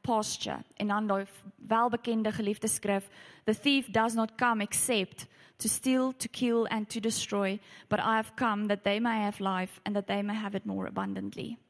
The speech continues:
Ek wil fokus op vers nege ook vanaand. "I am the door. If anyone enters by me, he will be saved and will go in and out and find pasture."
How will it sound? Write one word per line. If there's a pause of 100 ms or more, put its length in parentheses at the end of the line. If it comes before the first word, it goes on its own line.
(1600)
Ek
wil
fokus
op
vers
nege
ook
vanaand. (600)
"I
am
the
door.
If
anyone
enters
by
me,
he
will
be
saved
and
will
go
in
and
out (180)
and
find (720)
pasture."